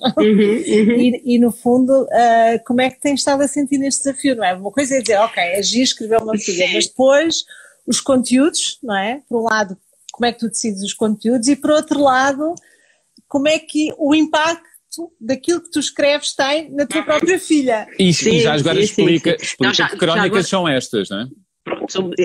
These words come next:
Speaker 1: a ideia partiu de ti, Marta, e obrigada, porque foi uma ideia maravilhosa. De facto, eu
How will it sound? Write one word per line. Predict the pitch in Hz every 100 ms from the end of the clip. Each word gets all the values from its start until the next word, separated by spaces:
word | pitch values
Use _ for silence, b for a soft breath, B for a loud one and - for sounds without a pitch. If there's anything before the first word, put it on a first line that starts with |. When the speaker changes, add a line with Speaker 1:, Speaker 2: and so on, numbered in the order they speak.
| - -
Speaker 1:
a |
ideia | 202 202 208 196
partiu | 202 185 190 180
de | 170 185
ti, | - 196 208
Marta, | 226 170 156 156 175 214
e | 185
obrigada, | 170 170 156 151 151
porque | 180
foi | 170
uma | 165 165
ideia | 147 151 147
maravilhosa. | 156 165 151 151 156 175
De | 190 -
facto, | 160 165
eu | 190